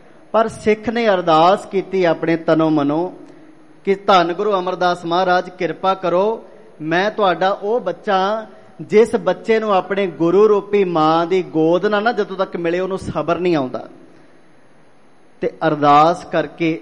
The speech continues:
ਸਿੱਖ ਸਵਾਰ ਹੋਇਆ ਘੋੜੇ ਦੇ ਉੱਤੇ, ਘੋੜੇ ਨੂੰ ਅੱਡੀ ਮਾਰੀ, ਤੁਰ ਪਿਆ।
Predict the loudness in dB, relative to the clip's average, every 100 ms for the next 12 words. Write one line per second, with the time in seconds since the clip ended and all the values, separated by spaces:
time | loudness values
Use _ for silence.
0 | -12 -18 -6 -4 -4 -10 -14 -20 -20 -20
1 | -20 -20 -10 -2 2 4 2 0 0 0
2 | 0 0 0 0 0 -4 -4 -12 -12 -20
3 | -12 0 2 4 2 2 0 2 0 0
4 | 0 -2 -4 -16 -8 0 0 2 2 2
5 | 0